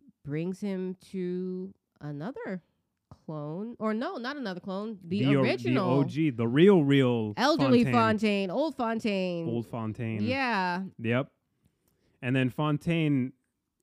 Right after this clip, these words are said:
Speaker 2: is completely shook 'cause now he's seeing an older version of himself, as if things weren't weird enough seeing your own dead clones of yourself.
Speaker 1: Mm-hmm.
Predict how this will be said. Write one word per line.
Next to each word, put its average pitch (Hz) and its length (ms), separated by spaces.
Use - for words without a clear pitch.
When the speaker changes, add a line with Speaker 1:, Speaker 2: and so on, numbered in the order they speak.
Speaker 2:
is 139 240
completely 151 540
shook 120 320
'cause 120 140
now 160 220
he's 139 180
seeing 143 240
an 117 100
older 147 320
version 120 320
of 110 80
himself, 107 420
as 127 160
if 175 140
things 190 220
weren't 147 260
weird 143 200
enough 131 260
seeing 139 240
your 123 180
own 131 460
dead 123 260
clones 127 380
of 143 100
yourself. 151 520
Speaker 1:
Mm-hmm. 143 360